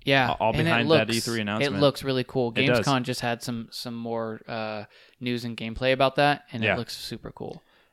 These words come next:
Speaker 2: And then for the people who are playing Switch, well, I, I know finally it's, like, the answer to a lot of prayers out there in the, in the, the, the geek heavens. Super Smash Brothers Ultimate is finally coming,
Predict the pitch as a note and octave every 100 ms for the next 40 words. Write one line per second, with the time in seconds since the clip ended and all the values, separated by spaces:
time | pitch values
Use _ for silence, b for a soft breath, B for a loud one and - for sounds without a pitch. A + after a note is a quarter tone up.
0 | - C3 C#3+ C3+ D3+ C3 E3+ D#3+ C#3 C#3+
1 | A#2+ C3+ B2 A2 - C3+ F#3 - - -
2 | - - - C3 F#2 - F#2 - _ -
3 | - G#2 A2+ C#3+ - A2+ C#3+ G#2 G2+ -
4 | G2+ G#2+ G2+ G#2+ A2+ - G#2+ F#2 G2 G#2
5 | - A#2 B2 G#2 G2+ G2+ G2 G2 - b
6 | b b b b b - G2+ F#2+ - G#2
7 | G2+ F2+ - G#2 G#2 G#2 A2 G#2+ G#2+ G#2
8 | - - _ _ _ - - C3+ C#3 C3+
9 | B2+ - B2 A2 - B2 A#2+ A2 - A2+
10 | - - A#2 D3+ A#2 F#2 G2+ F2+ G#2+